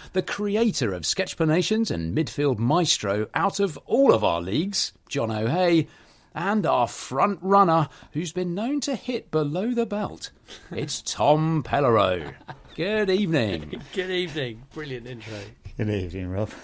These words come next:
Speaker 3: <laughs>
Speaker 1: You know, you, you both play sports and support teams, don't you? Do, do you find yourself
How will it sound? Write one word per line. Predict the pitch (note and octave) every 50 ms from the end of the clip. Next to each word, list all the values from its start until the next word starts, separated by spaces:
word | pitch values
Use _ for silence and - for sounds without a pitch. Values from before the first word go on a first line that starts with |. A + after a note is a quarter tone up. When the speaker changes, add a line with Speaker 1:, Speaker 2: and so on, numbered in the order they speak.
| - - - - -
Speaker 3:
<laughs> | - G3 - - - A#2+ - - - C3+ - - - - - - - - - - - - - - - - - -
Speaker 1:
You | E3
know, | D#3
you, | D#3 D3 E3 F#3 E3+ - -
you | - D#3 D3
both | A#2+ G2+ G2+ G2+
play | - - G2 G2
sports | - - - A2+ A2+ C#3+ D#3 - -
and | A#2+ G#2 -
support | - G#2+ - A#2 A2+ - -
teams, | - A#2 B2+ D3+ E3 D#3
don't | F#3+ F3
you? | C3+ G#2+ F#2+
Do, | F2+ - D3+ D3+
do | C#3 C3
you | D3
find | - - E3 D#3 D#3 C#3+
yourself | C#3 - D3+ D3 C3+ - -